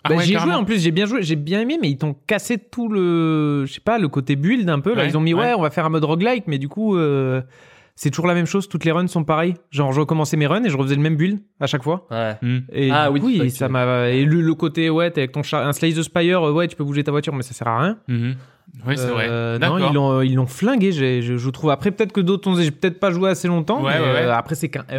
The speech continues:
Speaker 2: early
Speaker 1: c'est une early
Speaker 2: access.
Speaker 1: access, on verra ce que ça
Speaker 2: Ouais,
Speaker 1: donne à la
Speaker 2: mais
Speaker 1: fin, mais il
Speaker 2: je
Speaker 1: n'empêche
Speaker 2: vois pas
Speaker 1: que,
Speaker 2: comment
Speaker 1: ouais.
Speaker 2: ils pourraient sauver le, le truc, hein.
Speaker 3: Ouais, là, là,
Speaker 1: D'accord.
Speaker 3: là, c'est
Speaker 2: Ils
Speaker 3: un
Speaker 2: ont
Speaker 3: vrai
Speaker 2: essayé
Speaker 3: early access où tu dis, il faut vraiment qu'ils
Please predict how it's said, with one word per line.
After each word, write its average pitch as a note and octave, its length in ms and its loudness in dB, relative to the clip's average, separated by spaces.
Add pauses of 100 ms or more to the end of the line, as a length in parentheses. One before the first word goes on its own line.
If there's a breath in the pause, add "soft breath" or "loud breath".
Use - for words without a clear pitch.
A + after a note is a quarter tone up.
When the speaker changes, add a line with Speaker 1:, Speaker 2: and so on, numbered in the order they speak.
Speaker 2:
early C#3+ 160 0
Speaker 1:
c'est D3 120 2
une D3 60 2
early D3+ 40 4 (120)
Speaker 2:
access. F#3 140 0
Speaker 1:
access, G3+ 140 -2
on - 20 0
verra C3+ 160 0
ce C3+ 80 -8
que C#3 60 -4
ça C#3 80 2
Speaker 2:
Ouais, E3 100 6
Speaker 1:
donne D#3+ 100 2
à - 40 4
la D3 80 2
Speaker 2:
mais C#3 80 2
Speaker 1:
fin, B3 160 2
mais C3 140 2
il - 20 2
Speaker 2:
je A#2 60 0
Speaker 1:
n'empêche A#2+ 200 0
Speaker 2:
vois C#3+ 80 4
pas C#3 160 2
Speaker 1:
que, C3 60 2
Speaker 2:
comment F3+ 160 4
Speaker 1:
ouais. F3+ 60 2
Speaker 2:
ils E3 60 -2
pourraient C#3+ 220 0
sauver C#3+ 320 -2
le, B2+ 240 -2
le C3 100 -6
truc, B2+ 220 -10
hein. A#2 140 -10
Speaker 3:
Ouais, D3+ 100 4
là, D#3+ 80 0
là, F3 80 2
Speaker 1:
D'accord. A#2+ 220 2
Speaker 3:
là, D3 120 4
c'est E3 100 -2
Speaker 2:
Ils - 40 4
Speaker 3:
un F3+ 60 4
Speaker 2:
ont - 20 6
Speaker 3:
vrai G#3 80 4
Speaker 2:
essayé F#3 140 4
Speaker 3:
early E3+ 140 2
access F#3+ 340 0
où - 20 -12
tu C3 140 -6
dis, B2 260 -4 (100)
il C3 60 -10
faut - 140 -6
vraiment B2+ 320 2
qu'ils A2 680 -2